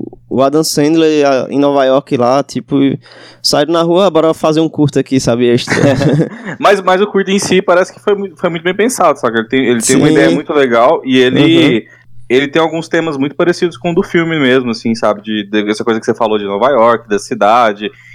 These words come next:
Speaker 2: e você tentar entender como é que, como é que é a busca até por, por uma posição, né, nessa sociedade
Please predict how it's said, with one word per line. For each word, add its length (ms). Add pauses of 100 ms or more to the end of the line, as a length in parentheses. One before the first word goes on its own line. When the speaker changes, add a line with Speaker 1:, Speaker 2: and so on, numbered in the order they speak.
Speaker 2:
e 80
você 280
tentar 280
entender 320
como 200
é 60
que, 380 (400)
como 160
é 80
que 100
é 20
a 80
busca 580
até 260
por, 720 (340)
por 80
uma 100
posição, 560
né, 200
nessa 200
sociedade 560